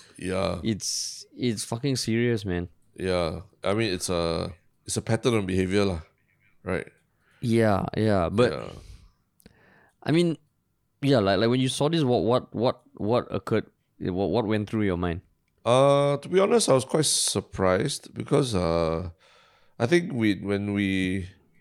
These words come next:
Speaker 1: uh, just, just the fact that he's still somewhat around on social media, like, on, on Twitch and, and still making occasional TikTok videos and stuff like that.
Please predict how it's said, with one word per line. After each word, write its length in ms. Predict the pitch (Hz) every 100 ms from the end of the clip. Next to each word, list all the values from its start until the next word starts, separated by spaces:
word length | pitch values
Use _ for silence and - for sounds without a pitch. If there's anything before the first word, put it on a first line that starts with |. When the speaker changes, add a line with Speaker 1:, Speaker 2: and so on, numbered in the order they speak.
| _ _ _ -
Speaker 1:
uh, 160 | 127 151
just, 200 | 175 160
just 240 | 180 -
the 80 | 107
fact 300 | - 151 110
that 120 | 92
he's 220 | 90 95
still 640 | - - 156 85 78 85 -
somewhat 380 | - 131 127 76
around 420 | 80 95 101 98
on 140 | 90
social 320 | - 92 -
media, 400 | 90 87 87 90
like, 240 | 85 73 -
on, 240 | - 85
on 180 | 57 85
Twitch 420 | - 98 82 -
and, 180 | 127 85 _ _ - - - - _
and 140 | 90 92
still 200 | 120 110
making 400 | 98 104 104 101 -
occasional 480 | 90 95 92 95
TikTok 300 | 92 - -
videos 440 | 87 85 87 92 80
and 80 | 76
stuff 240 | 85 78
like 100 | 76
that. 220 | 82 -